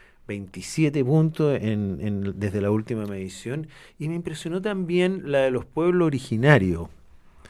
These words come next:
eh, que cae veintitrés puntos y está en cincuenta y cuatro. Sigue siendo, entre comillas, la más,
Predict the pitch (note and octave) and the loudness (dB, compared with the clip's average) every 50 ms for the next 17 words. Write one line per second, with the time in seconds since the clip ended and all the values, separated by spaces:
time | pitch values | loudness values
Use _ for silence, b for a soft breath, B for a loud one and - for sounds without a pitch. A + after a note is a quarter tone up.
0 | b b b b b b b b - - - A2 G#2+ G#2 G#2 G2+ G2+ G2 F#2+ G2 | b b b b b b b b -12 -4 -2 2 4 4 4 4 4 4 4 4
1 | F#2 F#2+ F#2+ - - A2 G2+ - C3+ C#3 D3 D#3 D#3+ D#3+ D#3+ - - - - - | 2 2 0 -2 -4 -8 -6 0 4 6 8 8 8 8 6 4 0 -6 -16 -20
2 | - - - - - - - - A#2 A2+ G#2+ G2+ G2+ - - A2 G#2+ G#2 G2+ F#2+ | -20 -20 -20 -20 -20 -18 -12 -10 -8 -8 -8 -8 -10 -10 -10 -8 -8 -8 -10 -10
3 | F#2 - A2 A2 B2+ C3 - F#2+ F#2 F2+ - C3 D#3 E3+ - - - - - - | -8 -4 -4 -4 -4 -6 -8 -10 -10 -10 -10 -10 -10 -10 -14 -18 -20 -20 -20 -18
4 | - - G#2 - - A2 G#2 - - A2+ G2+ A#2+ A2+ B2 E3 A3 G#3+ A#2+ - - | -16 -14 -10 -6 -4 -4 -4 -2 -4 -2 -2 -2 -2 0 4 6 6 6 6 2
5 | - - - A#2 B2 A#2+ - - B2+ A#2+ A#2+ C3+ B2+ G#2+ - - - - _ - | -6 -10 -8 -8 -8 -8 -6 -8 -8 -6 -4 -2 -4 -4 -4 -8 -18 -20 _ -16
6 | G2+ F#2+ F2+ - G2 E2+ F#2 F2+ G2 A#2 A2+ A2+ G#2 F#2 F#2 F#2 F#2 F#2 G#2 G#2 | -16 -16 -14 -16 -16 -16 -16 -16 -14 -12 -12 -10 -10 -10 -10 -10 -10 -8 -8 -6
7 | A2+ A#2 A#2+ A#2+ | -4 -4 -4 -6